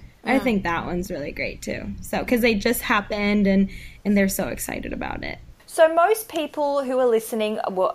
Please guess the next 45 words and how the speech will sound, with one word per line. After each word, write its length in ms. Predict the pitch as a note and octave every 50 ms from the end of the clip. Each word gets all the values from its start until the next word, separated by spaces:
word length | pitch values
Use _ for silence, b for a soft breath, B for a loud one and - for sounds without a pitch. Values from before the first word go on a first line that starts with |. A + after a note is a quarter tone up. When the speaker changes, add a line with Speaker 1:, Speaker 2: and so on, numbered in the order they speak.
| -
Speaker 3:
are 240 | G3+ F#3+ - - G3+
engaged 520 | G3+ G3+ F3+ E3 E3 E3+ G3 A3+ - - - -
or 240 | G#3 F#3+ F3+ - - -
are 80 | F3+
thinking 360 | F3 - - F3+ E3+ - G3 F#3+
about 220 | F#3 F#3 - - -
getting 180 | G3+ F#3 F#3 F#3+
engaged, 380 | G3 F#3 G#3 G#3+ B3 B3 -
or 40 | C4
maybe 220 | B3+ C#4 C#4+ D4 D4+
they're 140 | D4 D#4
just 180 | D4 D4 - -
digging 280 | - D4+ C#4 D#4 D#4 D#4
weddings, 400 | E4 F4 C#4 F#3 D#3 - - - -
and 100 | A#3 A3+
we 80 | B3 B3+
welcome 400 | B3 C4+ C4+ C4+ C4+ A#3+ G3+ F3
you. 140 | - - - - _ _ -
We 140 | G3 G#3+
absolutely 480 | G3+ A3 G#3+ - - G#3+ G3+ - G3 G3
welcome 380 | E3+ F3 F3 - - - F#3 D#3+
you. 160 | E3 - - B B B B B B B -
Uh, 260 | G#3 G#3 G3+ - A3+ G#3+ -
but 220 | B3 - - - - -
this 260 | A#3 A#3+ E4 F4+ -
time 300 | - - E4+ D#4+ D#4 C#4
of 100 | B3 A3+
year, 260 | G#3+ G#3+ A3 G#3 F#3 -
if 160 | F3+ - -
you're 140 | G#3+ G3 G3
listening 380 | F#3+ G#3+ G#3 - G#3 F#3+ F3+ E3+
to 100 | - -
this 120 | F3+ F3
episode, 640 | F#3+ F3+ - - - - F#3+ F3+ F3 E3+ F3 E3+ -
uh, 160 | F3 E3+ E3+ -
around 800 | - G3+ G3 G3+ G#3+ G#3 G3+ G3 G3 F#3+ F#3+ G3 G3+ G#3 G#3 - - - - - - - - - -
February, 600 | A#3+ A3+ A3 G#3 G3+ A3+ A3 A3 A3+ B3+ D4 D4+ -
January, 560 | - B3+ A#3+ A3+ A3 G#3+ G#3+ A3 A3 B3+ D#4+ F4+
where 220 | - A#3 A3 G#3+
we 180 | G3 G#3+ G#3 G3+
are, 260 | G3+ G#3 G#3+ C4 C#4+ -
it's 160 | G3+ F#3+ -
actually 240 | G#3+ G#3+ - - G3+
February 360 | - - G3 F#3+ G3 F#3+ F#3
now, 220 | F3+ F3+ F#3 A3+